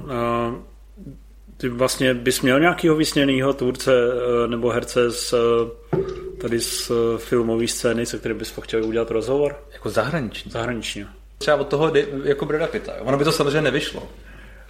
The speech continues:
Speaker 2: Nevyšlo
Speaker 1: Čeho
Speaker 2: by to.
Speaker 1: tady byl někdy, nebo
Speaker 2: Ne,
Speaker 1: co?
Speaker 2: Brada Pitta. Sorry, Johnny Deppa.
Speaker 1: Johnny Deppa.
Speaker 2: Promiň,
Speaker 1: Já jsem si
Speaker 2: promiň,
Speaker 1: říkal,
Speaker 2: promiň.
Speaker 1: že
Speaker 2: Ne, ne, ne,
Speaker 1: řekneš
Speaker 2: to
Speaker 1: Johnny
Speaker 2: byla
Speaker 1: Deppa, pak jsi mě překvapil.
Speaker 2: Jo, jo, promiň, to byla moje, moje chyba. Tak vlastně, že vlastně to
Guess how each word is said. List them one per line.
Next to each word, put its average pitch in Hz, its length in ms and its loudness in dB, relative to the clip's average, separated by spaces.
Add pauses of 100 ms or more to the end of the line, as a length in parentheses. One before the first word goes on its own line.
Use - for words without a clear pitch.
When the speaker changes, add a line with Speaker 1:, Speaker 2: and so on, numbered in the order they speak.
(280)
Speaker 2:
Nevyšlo 135 260 0
Speaker 1:
Čeho 123 100 4
Speaker 2:
by 107 60 2
to. - 40 -2
Speaker 1:
tady 120 160 2
byl 117 180 4
někdy, 113 300 0
nebo 180 160 -4
Speaker 2:
Ne, 113 60 0
Speaker 1:
co? 117 140 4
Speaker 2:
Brada 117 200 2
Pitta. - 220 -12
Sorry, 127 280 2
Johnny 120 160 -2
Deppa. 120 160 2
Speaker 1:
Johnny 135 200 6
Deppa. 135 220 4
Speaker 2:
Promiň, 117 180 6
Speaker 1:
Já 107 40 2
jsem 143 100 0
si - 60 0
Speaker 2:
promiň, 107 80 4
Speaker 1:
říkal, 127 220 2
Speaker 2:
promiň. 113 200 0
Speaker 1:
že - 100 -6
Speaker 2:
Ne, - 0 -
ne, 123 60 4
ne, 127 60 6
Speaker 1:
řekneš 135 260 4
Speaker 2:
to 139 80 2
Speaker 1:
Johnny 113 160 4
Speaker 2:
byla 107 120 6
Speaker 1:
Deppa, 131 140 2
pak - 140 -8
jsi - 80 -6
mě 127 60 -6
překvapil. 131 460 2
Speaker 2:
Jo, 117 80 4
jo, 123 220 4
promiň, 104 280 -6
to - 80 -12
byla 101 140 -4
moje, 101 200 -6
moje 101 200 -8
chyba. 98 280 -10 (500)
Tak 120 160 0
vlastně, 135 680 0
že 120 120 -4
vlastně 135 320 0
to 139 840 6